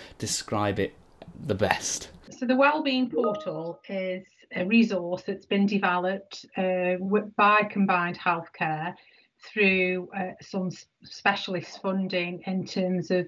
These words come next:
Speaker 2: uh, developing resources to improve the well-being of, um, our population within, in-, initially within North Staffordshire. It also was there to improve accessibility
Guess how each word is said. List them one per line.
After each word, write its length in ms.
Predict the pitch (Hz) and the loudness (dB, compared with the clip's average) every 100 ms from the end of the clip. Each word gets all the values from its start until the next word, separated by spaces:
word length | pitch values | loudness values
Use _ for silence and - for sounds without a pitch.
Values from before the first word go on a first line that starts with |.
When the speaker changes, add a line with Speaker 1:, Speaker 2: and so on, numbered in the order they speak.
| - 190 | 2 6
Speaker 2:
uh, 280 | 185 180 185 - - - | 8 8 4 -2 -14 -2
developing 500 | 202 190 180 - 185 | 2 4 2 0 -2
resources 880 | 185 180 185 175 - 185 180 175 - - - - | 0 0 2 0 0 -2 0 -2 -8 -20 -20 -8
to 140 | - 233 | 4 8
improve 500 | 226 226 233 214 202 | 8 6 4 4 0
the 100 | 214 | 2
well-being 840 | 226 226 226 190 175 160 170 196 - _ _ _ | 4 4 2 0 -2 -2 -4 -8 -12 _ _ _
of, 440 | 208 190 190 185 - - | 2 2 2 -2 -8 -4
um, 680 | 190 180 185 185 185 185 - _ _ _ - | -2 0 0 -2 -4 -8 -10 _ _ _ 0
our 280 | 185 180 - | 2 2 0
population 720 | 214 202 202 196 185 - 185 | -6 -6 -6 -4 -4 -6 -8
within, 460 | 180 170 175 170 165 | -8 -4 -4 -4 -4
in-, 220 | 185 190 | -2 -2
initially 540 | 190 190 190 - 190 180 | 2 4 4 0 -4 -2
within 320 | 175 180 180 | 0 2 2
North 280 | 175 175 - | 2 0 0
Staffordshire. 640 | 180 160 165 - 165 156 - - - - 202 | 0 0 -2 -2 -4 -4 -8 -20 -20 -4 -2
It 140 | 202 | 4
also 760 | 220 247 233 - 180 170 165 | 6 6 4 4 2 4 0
was 180 | 175 170 | -2 -4
there 300 | 180 175 170 - | 0 0 0 -4
to 120 | 196 | -4
improve 640 | 180 185 - 190 180 175 | -2 -4 -2 0 2 2
accessibility 1200 | 180 180 - 185 - 196 180 175 - 180 170 - | 2 0 0 -4 -2 0 2 0 -2 -2 -2 -4